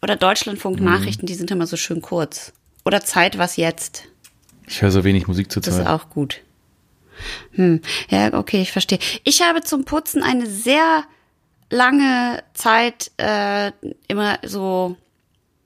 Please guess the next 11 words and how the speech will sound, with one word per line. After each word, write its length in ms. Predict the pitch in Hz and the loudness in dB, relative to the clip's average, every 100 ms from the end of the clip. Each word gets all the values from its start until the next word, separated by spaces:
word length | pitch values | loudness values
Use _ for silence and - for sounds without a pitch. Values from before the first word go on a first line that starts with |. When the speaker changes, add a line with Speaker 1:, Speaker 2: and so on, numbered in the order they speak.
| _ _ _ _ _ _ _ _ _ _ _ - - - - 185 - | _ _ _ _ _ _ _ _ _ _ _ -20 -20 -18 -18 -18 -16
Speaker 1:
The 400 | - 233 - 165 | -12 -10 -10 -4
Yeah, 320 | 190 175 196 196 | -2 2 4 4
Yeah, 240 | 185 180 | 4 4
Yeahs 380 | 180 175 175 170 | 4 4 2 0
oder 160 | 175 151 | -2 -4
so 120 | 143 | -2
gehört. 380 | 131 139 123 135 | -2 2 4 4
Speaker 2:
Hm. 120 | 104 - _ _ _ | 2 -2 _ _ _
Speaker 1:
So 460 | - 165 160 156 156 147 | -4 0 2 0 -2 -4
Tanz, 800 | - 180 190 175 - - - - _ _ _ _ _ - | 0 2 2 -2 -8 -12 -12 -14 _ _ _ _ _ -6
Indie, 880 | 185 180 160 170 160 156 151 151 | 0 0 2 0 0 0 0 0